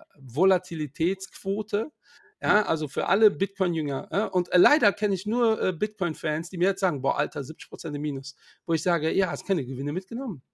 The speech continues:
Speaker 1: Äh, wenn ihr hundert, zweihundert Prozent plus macht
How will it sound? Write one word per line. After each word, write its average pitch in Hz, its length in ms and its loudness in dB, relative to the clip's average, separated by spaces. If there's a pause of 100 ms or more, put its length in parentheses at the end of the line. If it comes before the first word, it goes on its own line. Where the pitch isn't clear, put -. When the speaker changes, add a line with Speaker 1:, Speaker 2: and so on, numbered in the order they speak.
(400)
Speaker 1:
Äh, 151 100 -2
wenn 196 140 2
ihr 202 380 4
hundert, 190 480 0
zweihundert 196 640 0
Prozent 175 580 -4 (120)
plus - 500 -2 (100)
macht 147 520 -6